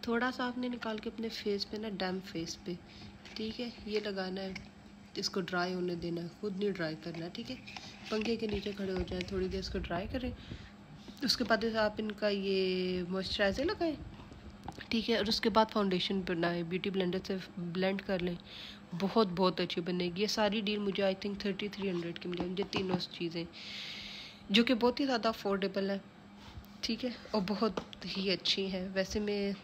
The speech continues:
ऐसे review नहीं देती, मैंने बाकी और काफ़ी जगहों से चीज़ें मंगवाई हैं,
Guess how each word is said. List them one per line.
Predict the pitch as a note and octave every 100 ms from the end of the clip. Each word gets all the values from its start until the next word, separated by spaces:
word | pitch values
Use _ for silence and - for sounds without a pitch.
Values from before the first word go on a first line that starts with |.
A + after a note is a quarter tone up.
| - - -
ऐसे | G#3 - G3+
review | G3 G3+ F3+ G3
नहीं | G3+
देती, | F#3+ F3 G3
मैंने | G3 F#3 F3+
बाकी | F3+ F3 G3+
और | G3 F#3 - - G3+ -
काफ़ी | G#3 G3+
जगहों | G3 F#3 F#3
से | G3
चीज़ें | F#3+ F#3+ F#3+
मंगवाई | F#3 F#3 F#3 G3+
हैं, | A3